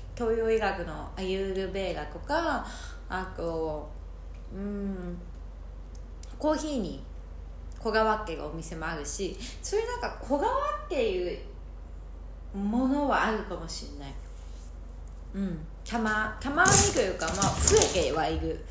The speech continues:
こだわりのお店みたいな。あのー、服とかもバンブーレスみたいな感じがあったり、雑貨もちょっとこだわったものを集めてる雑貨屋さんとか、そういう楽しみ方があるんですよ、宮古島にはね。で、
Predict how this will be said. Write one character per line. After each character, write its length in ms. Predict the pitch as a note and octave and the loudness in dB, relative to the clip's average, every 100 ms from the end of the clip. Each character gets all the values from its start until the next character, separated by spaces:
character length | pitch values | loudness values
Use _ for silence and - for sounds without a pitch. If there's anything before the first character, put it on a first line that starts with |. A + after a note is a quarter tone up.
| - - - | -12 -10 -6
こ 120 | - | 2
だ 140 | A#3+ | 6
わ 160 | B3 B3+ | 8 8
り 80 | B3+ | 6
の 240 | A#3+ A3 | 2 2
お 40 | G#3+ | 2
店 260 | A3 - | -2 -4
み 140 | G3 F3 | -4 -4
た 100 | D#3 | -6
い 140 | - | -8
な。 60 | - - - - - - | -8 -10 -12 -12 -12 -10
あ 140 | - F3 | -6 -6
の 720 | E3 D#3+ D3+ D3+ D3+ D3 D3+ | -6 -6 -8 -8 -8 -8 -8
ー、 0 | |
服 320 | - - A3 | -8 -4 -2
と 140 | G#3 F3+ | 0 -2
か 100 | D#3 | -2
も 120 | D3+ D3 - - | -2 -2 -4 -2
バ 140 | F#3 G3+ | 2 2
ン 120 | G3+ | 2
ブ 80 | A3 | 2
ー 180 | F#3+ | 2
レ 80 | D#3+ | 0
ス 220 | D#3 - | -4 -8
み 80 | E3 | -8
た 120 | D3+ | -8
い 40 | D#3+ | -10
な 160 | D#3+ | -10
感 280 | D#3+ F3 F3 | -8 -8 -8
じ 80 | F3+ | -6
が 80 | F3+ | -6
あ 20 | |
っ 20 | F3+ | -6
た 80 | F#3 | -6
り、 100 | F3+ | -6
雑 240 | F3 F3 - - | -4 -6 -6 -4
貨 100 | E4 | -2
も 80 | A#4+ A#4+ B3+ | 0 2 2
ち 80 | - | -2
ょ 20 | |
っ 40 | - | -6
と 120 | - - | -8 -8
こ 100 | G#3+ | -6
だ 140 | G3+ | -2
わ 260 | G3+ G#3 G#3 | -2 -4 -4
っ 40 | |
た 80 | F#3+ | -4
も 160 | F3 F3+ | -2 -2
の 200 | E3+ D3+ | -4 -4
を 40 | D3+ D#3+ | -6 -6
集 140 | - | -4
め 140 | G3 E3+ | -4 -4
て 120 | E3 | -4
る 80 | D#3+ | -4
雑 180 | D#3 D#3 - | -4 -6 -4
貨 80 | |
屋 120 | G3 G3 | -2 -2
さ 200 | G#3+ G#3 | -2 -2
ん 60 | |
と 80 | G3+ | -4
か、 340 | - C4+ D4 - - - - | -2 0 2 -2 -8 -12 -10
そ 220 | - G#4+ A4 | -4 4 8
う 20 | |
い 80 | A4 | 10
う 100 | A4+ | 8
楽 240 | G#4+ G#4 | 2 6
し 160 | G4+ G#4 | 6 4
み 120 | G#4 | 2
方 280 | F#4+ F#4+ F4 | 2 4 2
が 160 | F3+ | 2
あ 40 | E3+ | 0
る 140 | E3 | -2
ん 60 | D3 | -4
で 60 | |
す 120 | D3 C3+ | -6 -6
よ、 80 | |
宮 200 | D3+ D3+ | -6 -6
古 160 | D#3 D#3+ | -6 -6
島 220 | D3+ D#3+ | -4 -6
に 100 | D#3+ | -6
は 120 | D3+ | -6
ね。 180 | C3 G3+ - - - - - | -8 -8 -10 -10 -12 -12 -2
で、 340 | D#4+ C#4 - | 2 2 0